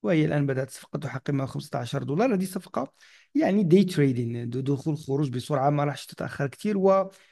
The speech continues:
آه، ريسك ريورد عندها و-، واحد فاصلة ستة وثلاثين. ليس بريسك ريورد ممتاز، ولكن ليس بريسك ريورد سيء، لا بأس به، ريسك ريورد جيد. طيب،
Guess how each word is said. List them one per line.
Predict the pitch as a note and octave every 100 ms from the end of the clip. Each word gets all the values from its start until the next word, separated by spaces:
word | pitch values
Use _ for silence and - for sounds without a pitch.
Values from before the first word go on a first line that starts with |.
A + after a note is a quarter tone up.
| _
آه، | - D#3 D3+ D3 D3
ريسك | E3+ F3 E3+
ريورد | D#3+ E3+ F3 D3+
عندها | D3 D#3+ D3+ D#3+
و-، | E3 D#3+ D#3 D3+ D#3+
واحد | F3+ D3 D#3
فاصلة | - D#3+ D#3 D#3+
ستة | D#3 E3 D#3
وثلاثين. | D3 D3 D3 B2+ - C3 C#3
ليس | D#3 D#3+ E3
بريسك | C#3+ D3+ -
ريورد | D3 C#3+ C#3+ C3+
ممتاز، | D3+ D3 D#3+ G3+ D4 C#4
ولكن | B3+ C#4 - C4+
ليس | B3+ A#3+
بريسك | G#3+ G#3+ G#3 G3
ريورد | G#3 A#3+ F3+
سيء، | E3 C3+ B2 - _ - _ -
لا | A3+
بأس | F#3+ G3 D#3+
به، | B2+ B2+
ريسك | D3+ E3
ريورد | E3 F3+ C#3+
جيد. | C3+ A#2 -
طيب، | A3+ E3